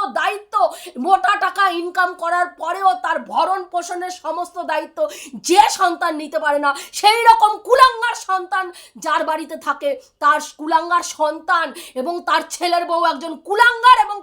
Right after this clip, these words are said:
কুলাঙ্গারনি থাকার পরে সেই কুলাঙ্গার, কুলাঙ্গারনি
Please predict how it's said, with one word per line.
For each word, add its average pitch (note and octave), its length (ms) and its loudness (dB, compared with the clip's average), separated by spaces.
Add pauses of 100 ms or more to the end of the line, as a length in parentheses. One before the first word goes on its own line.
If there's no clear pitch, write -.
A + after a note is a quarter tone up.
কুলাঙ্গারনি G#4+ 600 -2
থাকার E4+ 340 -6
পরে D#4+ 260 -4 (220)
সেই D4 240 -8
কুলাঙ্গার, E4 600 -2
কুলাঙ্গারনি D4 640 -6